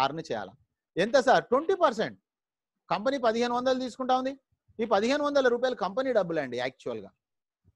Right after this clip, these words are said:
ఈరోజు ఆ డబ్బులు తనకొచ్చినటువంటి డబ్బులు మిత్రులారా, ఇవి మనకెందుకు ఇస్తుంది? మనం పని చేస్తున్నాం కాబట్టి ఇస్తుంది. మన ఉద్యోగంలో జీతం ఎందుకు ఇస్తుండ్రు? బాగా చెప్పిన పని చేస్తున్నందుకు ఇస్తుండ్రు. ఎక్కడనైనా పని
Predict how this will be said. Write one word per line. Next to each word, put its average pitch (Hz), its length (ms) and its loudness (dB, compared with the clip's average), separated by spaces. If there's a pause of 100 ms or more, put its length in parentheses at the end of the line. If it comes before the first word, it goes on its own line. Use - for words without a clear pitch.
(760)
ఈరోజు 277 340 6 (500)
ఆ - 20 6 (100)
డబ్బులు 240 280 2 (160)
తనకొచ్చినటువంటి 262 880 -2
డబ్బులు 160 280 -2
మిత్రులారా, 131 500 -2
ఇవి 95 80 -14 (340)
మనకెందుకు 302 440 0
ఇస్తుంది? 311 320 -4 (1300)
మనం 269 220 0
పని 190 200 2
చేస్తున్నాం 254 380 -2
కాబట్టి 226 260 -2
ఇస్తుంది. - 260 -20 (800)
మన 185 80 0 (100)
ఉద్యోగంలో 262 460 4
జీతం 269 280 0
ఎందుకు 277 180 -4
ఇస్తుండ్రు? 285 320 -2 (400)
బాగా 156 220 2
చెప్పిన 214 300 2
పని 208 180 0
చేస్తున్నందుకు 208 500 -2
ఇస్తుండ్రు. 196 280 -14 (720)
ఎక్కడనైనా 202 640 0 (520)
పని 180 180 -4